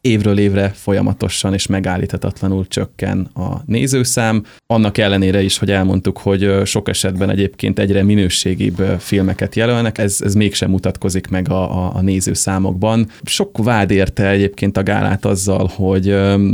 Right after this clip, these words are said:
hogy akár ócska módszerekkel próbálják az embereknek a figyelmét megragadni. Talán egy ilyen, ö, módszer lehet az előző évi balhé is, amikor Will Smith felpofozta Chris Rockot.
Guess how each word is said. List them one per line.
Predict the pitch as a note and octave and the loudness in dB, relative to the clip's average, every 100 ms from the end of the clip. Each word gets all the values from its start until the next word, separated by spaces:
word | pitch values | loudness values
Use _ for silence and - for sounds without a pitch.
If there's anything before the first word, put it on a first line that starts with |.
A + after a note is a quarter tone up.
| G2 - | 0 -2
hogy | G#2 | -2
akár | G2 G2+ G2 G2+ G2+ - | 0 0 0 -2 -6 -2
ócska | G2+ F#2 - F#2+ | 0 0 0 2
módszerekkel | G2 G2 - G2 F#2 - G2 G2+ - | 2 0 -2 -2 -2 -2 0 0 0
próbálják | G2 F2+ F#2+ F#2+ F#2+ G2 | 0 0 0 0 -2 -2
az | F#2+ | 0
embereknek | F#2+ F#2+ F#2+ F#2 | 0 0 -2 -2
a | F#2+ | -4
figyelmét | - F#2+ F#2+ F#2+ F#2 - - | -2 0 2 2 0 -4 -2
megragadni. | G#2 G2 G2+ G2+ G2+ A2+ B2+ B2 - | 0 0 0 0 2 2 0 -2 -2
Talán | B2 A2 | 2 4
egy | G#2+ G#2 | 2 4
ilyen, | A2 G2 G2 - | 4 4 2 2
ö, | F#2+ G2 G2 | 0 2 2
módszer | G2+ F#2 - F#2+ | 0 0 0 2
lehet | G2+ G2 F#2+ | 2 2 0
az | F#2+ G2 G2 | 0 0 2
előző | G2 F#2+ F#2+ F#2+ F#2+ | 2 2 0 0 0
évi | F2+ G2+ F#2 F#2+ | 0 0 0 0
balhé | F#2 G2 F#2+ F2 F#2+ F#2+ | 0 0 0 0 0 0
is, | G2+ G2+ | 0 0
amikor | F2 - F#2+ F#2+ G2 - | -2 -2 -2 0 0 0
Will | G2+ G2+ | 0 0
Smith | - G2 F#2+ | 0 -2 -2
felpofozta | - - G2 F#2+ - - F#2 - G2 F#2+ - | -6 -6 -4 -4 -4 -4 -4 -4 -2 -2 -2
Chris | G#2 F#2 | -2 -2
Rockot. | - G#2 A2 A2 | -2 -2 -2 -2